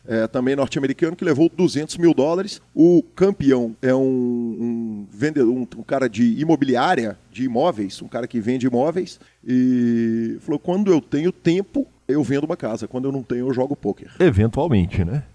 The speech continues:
Speaker 2: Eventualmente
Speaker 1: Exatamente.
Speaker 2: ele arruma um dinheiro fazendo um ou outro.
Speaker 1: Exatamente.
Speaker 2: E tivemos brasileiro na décima oitava posição, o Alex Testoni, que arrumou doze mil dólares.
Speaker 1: Bela colocação, Lazinha.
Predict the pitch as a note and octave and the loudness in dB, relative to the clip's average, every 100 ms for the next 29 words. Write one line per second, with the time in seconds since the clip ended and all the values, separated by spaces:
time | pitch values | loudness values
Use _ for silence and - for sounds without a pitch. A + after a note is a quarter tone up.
0 | - D3+ G#2+ B2 D3+ C3 C3+ D3 E3+ D#3+ | -2 0 2 2 2 4 2 0 -2 0
1 | C3+ E3+ D3 C3+ D3 - C#3+ E3 D3+ D#3+ | 2 2 0 -2 -2 -2 -2 -2 0 0
2 | F#3 G#3+ A#2+ G2+ F2 F2+ D#2 A#2 G2 F2+ | 4 4 4 2 -2 -10 -8 -6 -6 -2
3 | - D3 C3 G#3+ C#3+ C#3+ C3+ B2 C#3+ C3 | -2 -2 0 2 4 4 2 2 2 4
4 | E3 F3 E3+ A#2+ C#3 - E3+ - A#2 A#2 | 4 4 0 2 0 0 -2 0 2 2
5 | - D#3+ C3 - D3 D#3 D#3 C#3+ C#3 D3+ | 2 0 0 0 0 2 4 4 4 2
6 | - - G3 - - E3 E3+ F3 - _ | -4 0 0 0 -4 0 0 -2 -8 _
7 | - A#2+ B2+ C#3 C3 F2 C#3 F3+ D#3+ C#3+ | -8 -4 0 0 0 4 6 6 4 2
8 | G2 F#2+ G2+ F2 D#2+ - - - A2+ C3+ | 4 6 4 4 -4 -12 -16 -6 -2 2
9 | C3+ C3 A#2 G#2+ F#2+ - F2+ F2 F#2+ F2+ | 0 0 -2 -2 -10 -10 -12 -10 -10 -10